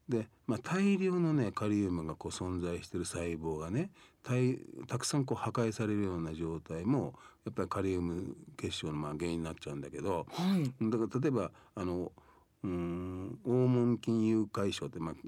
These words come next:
Speaker 1: 筋肉が大量にこう破壊される病気とか、あとやけどとかね、
Speaker 2: はあ。
Speaker 1: それから抗がん剤なんかの化学療法なんかでもカリウムがぐっと上がったりするんですよね。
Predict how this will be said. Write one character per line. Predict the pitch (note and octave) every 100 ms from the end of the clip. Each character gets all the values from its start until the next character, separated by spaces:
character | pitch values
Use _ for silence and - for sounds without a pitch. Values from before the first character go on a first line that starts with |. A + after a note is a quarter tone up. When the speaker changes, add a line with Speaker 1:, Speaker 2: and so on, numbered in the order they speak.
| -
Speaker 1:
筋 | C#3
肉 | A2 F2 D#2
が | D2+
大 | - F#2+ F2+
量 | F2
に | E2+ E2+
こ | E2+
う |
破 | - F#2
壊 | F#2 F2+
さ | F2+
れ | E2+
る | D#2
病 | E2 D#2+
気 | -
と | C#2
か、 | - D#2 C#2 - - - -
あ | G2
と | F#2+
や | A2
け | B2+ C#3
ど | C#3
と | -
か | -
ね、 | C#2 - - - -
Speaker 2:
は | G#3 B3+ E3
あ。 | -
Speaker 1:
そ |
れ | A2
か | G#2+
ら |
抗 | - D#3+ E3
が | E3+
ん | D3
剤 | A#2+ G#2+
な | G#2+
ん | A#2
か | F#2+
の | D#2
化 | G2
学 | F#2+ F#2
療 | F#2 E2
法 | E2 D#2
な | D#2+
ん | D#2+
か | B2
で | C#3
も | F#2
カ | F2
リ | E2+
ウ | D#2
ム | C#2+
が |
ぐ | D#2+
っ |
と | E2
上 | D#2
が |
っ | D2
た | -
り |
す | -
る | D#2+
ん |
で | G#2
す | B2+
よ |
ね。 | D#3